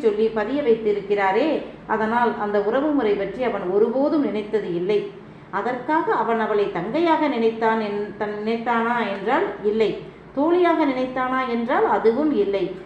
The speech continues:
அவர்களுக்குள் பேரிடப்படாத, களங்கமில்லாத ஒரு உறவுதான் இருந்தது. இது அவன் பார்வையில். ஆனால் அவள் அவனை காதலிக்கிறாள் என்பதை அவள் அண்ணனிடம் அவள் நேரடியாக சொன்னபோதுதான் தெரிந்து கொண்டாள். இப்போது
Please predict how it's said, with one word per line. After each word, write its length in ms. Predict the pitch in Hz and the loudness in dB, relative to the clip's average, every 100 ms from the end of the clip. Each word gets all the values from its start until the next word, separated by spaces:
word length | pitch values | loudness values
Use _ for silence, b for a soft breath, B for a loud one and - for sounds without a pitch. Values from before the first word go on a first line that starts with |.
| - | -8
அவர்களுக்குள் 800 | 160 165 175 175 180 180 - 294 233 | -4 -2 -2 -2 -2 -4 -2 0 -2
பேரிடப்படாத, 880 | - 202 226 233 226 - 196 196 226 262 | 0 2 2 0 -4 -2 -2 0 0 -2
களங்கமில்லாத 840 | - 180 196 220 214 208 220 247 277 | -2 -2 0 -2 -2 0 2 2 2
ஒரு 160 | 208 190 | 2 0
உறவுதான் 500 | 165 190 202 220 247 220 | 0 0 2 2 0 0
இருந்தது. 420 | 180 202 208 208 - B B B - | -2 0 2 4 2 B B B -8
இது 200 | 233 220 - | 0 0 2
அவன் 260 | 185 190 175 | -2 -2 -2
பார்வையில். 640 | 185 196 233 233 196 185 165 - - - | 0 2 2 2 2 0 -2 -8 -16 -6
ஆனால் 420 | 254 269 269 254 214 - - | -2 2 2 4 2 0 -4
அவள் 300 | 208 285 427 - - | 0 2 2 2 -2
அவனை 280 | 202 196 190 | -2 -2 -4
காதலிக்கிறாள் 840 | 190 190 233 233 - 220 233 247 185 | -2 -2 0 -2 0 2 4 2 0
என்பதை 420 | 185 190 196 208 185 - | -4 -2 2 2 0 -2
அவள் 280 | 185 190 180 | -2 -2 -2
அண்ணனிடம் 580 | 180 202 240 233 254 247 | -4 -2 -2 0 0 0
அவள் 220 | 196 196 175 | -2 -2 -2
நேரடியாக 680 | 180 220 254 262 254 254 254 | -2 0 0 0 0 0 0
சொன்னபோதுதான் 760 | 220 208 214 208 208 220 311 | -2 0 0 2 2 2 2
தெரிந்து 360 | 302 208 226 226 | 2 2 2 0
கொண்டாள். 420 | 196 175 175 165 - - B B B - | -2 0 0 0 -4 -14 B B B -10
இப்போது 400 | 269 285 370 392 | -8 2 4 4